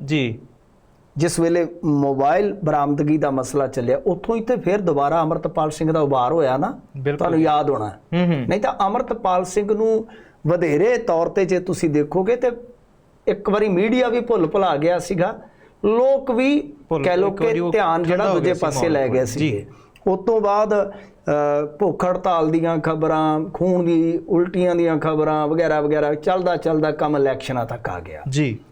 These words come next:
Speaker 2: ਪਰ ਇਸ ਦਰਮਿਆਨ ਕੀ ਹੋਇਆ ਸੀਗਾ ਕਿ ਜਿਹੜਾ ਉਹ ਸੁਪਰੀਡੈਂਟ ਸੀਗਾ ਮੌਕੇ ਦਾ,
Speaker 1: ਹੂੰ।
Speaker 2: ਉਹਦੇ ਤੇ ਪਰਚਾ ਦਰਜ ਹੋ ਗਿਆ ਤੇ ਬੜਾ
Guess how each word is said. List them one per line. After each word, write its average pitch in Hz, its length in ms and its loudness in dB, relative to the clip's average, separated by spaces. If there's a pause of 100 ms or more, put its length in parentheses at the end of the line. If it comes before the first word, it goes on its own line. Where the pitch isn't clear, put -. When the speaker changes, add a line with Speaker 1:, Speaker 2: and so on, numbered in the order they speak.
(120)
Speaker 2:
ਪਰ 202 200 -2
ਇਸ 190 180 -2
ਦਰਮਿਆਨ 214 360 0
ਕੀ 208 180 0
ਹੋਇਆ 190 280 2
ਸੀਗਾ 180 400 -2 (360)
ਕਿ 196 100 0
ਜਿਹੜਾ 151 280 2
ਉਹ 262 120 2
ਸੁਪਰੀਡੈਂਟ 170 640 0
ਸੀਗਾ 131 560 0 (260)
ਮੌਕੇ 156 340 0
ਦਾ, 113 320 -2
Speaker 1:
ਹੂੰ। 147 300 -2
Speaker 2:
ਉਹਦੇ 233 300 2
ਤੇ 208 180 -2
ਪਰਚਾ 156 440 -4
ਦਰਜ 147 280 -4
ਹੋ 131 140 0
ਗਿਆ 156 260 -2 (920)
ਤੇ 202 80 0
ਬੜਾ 185 380 -2